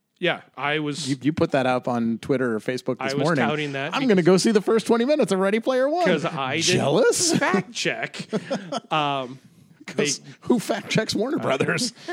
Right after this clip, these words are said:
Speaker 1: <laughs> They brought out a panel of the stars. They went through, they talked about how amazing it is, how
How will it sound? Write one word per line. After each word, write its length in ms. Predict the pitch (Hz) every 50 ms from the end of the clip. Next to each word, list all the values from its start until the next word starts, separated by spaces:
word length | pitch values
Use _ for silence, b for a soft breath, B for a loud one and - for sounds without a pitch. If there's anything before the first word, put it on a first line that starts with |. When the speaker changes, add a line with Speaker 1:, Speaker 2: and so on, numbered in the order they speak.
| B B
Speaker 1:
<laughs> 300 | 170 202 226 196 247 - 151
They 80 | 151
brought 320 | 147 147 151 143 151 156 170
out 120 | 175 180
a 60 | 185
panel 460 | 175 - 175 156 147 143 170 240 254 - _ _ _ _ _ _ - _ -
of 220 | 139 135 127 127
the 260 | 127 131 123 123 131 135
stars. 800 | - - - 143 139 131 127 135 143 160 185 - - - - _ _ _ _ _ _ _ _ _ _ _ _
They 160 | - 131 120
went 320 | 120 120 135 143 151 - -
through, 320 | - 143 143 139 147 165
they 140 | 143 123 120
talked 360 | - - - 110 110 - -
about 220 | 143 135 131 131 131
how 140 | 143 131
amazing 480 | 127 123 123 123 127 127 131 131 143 143
it 60 | 139 143
is, 220 | 147 151 160 -
how 380 | - 139 135 131 127 123 120